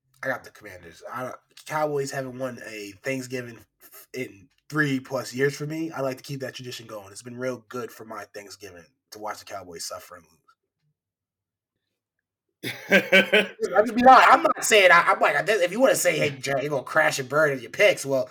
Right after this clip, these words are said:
Speaker 2: Jared.
Speaker 1: I, for, for me to have a happy Thanksgiving, watching the Cowboys lose on what is supposed to be the happiest holiday, what up?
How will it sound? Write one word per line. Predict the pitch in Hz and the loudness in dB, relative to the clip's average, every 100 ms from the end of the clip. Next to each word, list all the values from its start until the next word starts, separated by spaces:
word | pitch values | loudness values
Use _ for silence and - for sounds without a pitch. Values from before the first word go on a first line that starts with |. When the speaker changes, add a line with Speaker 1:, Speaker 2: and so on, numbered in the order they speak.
| - | -10
Speaker 2:
Jared. | 113 - | -6 4
Speaker 1:
I, | 135 262 247 | 8 10 8
for, | - - - _ | 4 -2 -2 _
for | 180 | 0
me | 240 | 4
to | 277 | 6
have | 226 | 8
a | 175 | 6
happy | 143 196 208 196 | 6 4 4 0
Thanksgiving, | 175 202 175 220 220 220 - _ _ 156 | 0 0 2 2 4 0 -4 _ _ 4
watching | 196 277 | 4 6
the | 254 | 0
Cowboys | - 214 202 180 | 2 2 2 0
lose | 165 180 | -2 -4
on | 156 143 | -4 -2
what | 151 147 | -2 -4
is | 139 | -6
supposed | 135 156 | -6 -6
to | 143 | -4
be | |
the | 135 | -2
happiest | 156 160 151 147 | 2 2 0 0
holiday, | 147 160 170 175 190 - _ | 2 2 0 -2 -4 -8 _
what | 139 151 156 | 0 4 6
up? | 175 185 | 6 2